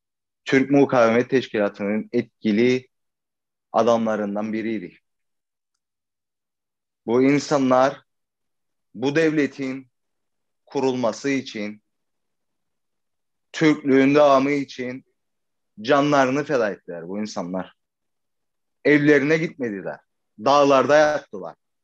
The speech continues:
Çocuklarından uzak yaşadılar. Niçin yaşadılar? Bunun için mi yaşadılar? Bunları görmek için mi? Geçen gün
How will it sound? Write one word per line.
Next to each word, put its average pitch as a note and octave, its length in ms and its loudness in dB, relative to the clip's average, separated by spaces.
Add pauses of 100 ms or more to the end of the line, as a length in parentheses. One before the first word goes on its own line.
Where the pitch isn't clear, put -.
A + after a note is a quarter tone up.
(1080)
Çocuklarından D3 580 -2
uzak C#3 380 -4
yaşadılar. F#2+ 560 -12 (640)
Niçin F#3+ 540 2
yaşadılar? E2+ 540 -4 (680)
Bunun E3+ 360 4
için G3 260 2
mi D#3+ 80 0
yaşadılar? D3 640 2 (1040)
Bunları C3 300 2
görmek E3 320 0
için D3+ 260 -12
mi? D#2+ 180 -20 (1160)
Geçen F3 340 2
gün F#3+ 400 0